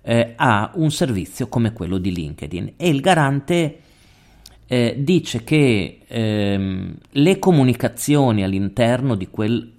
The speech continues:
contesto, anche a causa di un'aspettativa del soggetto che si iscrive a quel servizio, devono avvenire e devono essere finalizzate unicamente in base,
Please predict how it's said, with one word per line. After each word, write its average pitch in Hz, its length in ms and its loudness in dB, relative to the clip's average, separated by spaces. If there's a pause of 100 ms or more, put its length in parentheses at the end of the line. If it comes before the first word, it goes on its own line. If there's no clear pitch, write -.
(140)
contesto, 98 720 -4
anche 165 340 2
a - 80 -10
causa 151 300 4
di 117 80 2
un'aspettativa 113 800 0
del 92 160 -2
soggetto 101 500 -4
che 101 280 -2 (260)
si - 160 -10
iscrive 110 300 -2
a 87 40 -10
quel 117 140 -4
servizio, 135 680 -2 (300)
devono 120 500 4
avvenire 135 800 2
e 107 100 -2
devono 110 300 2
essere 117 260 -2
finalizzate 113 760 -2
unicamente 113 640 -2
in 110 120 0
base, 117 640 0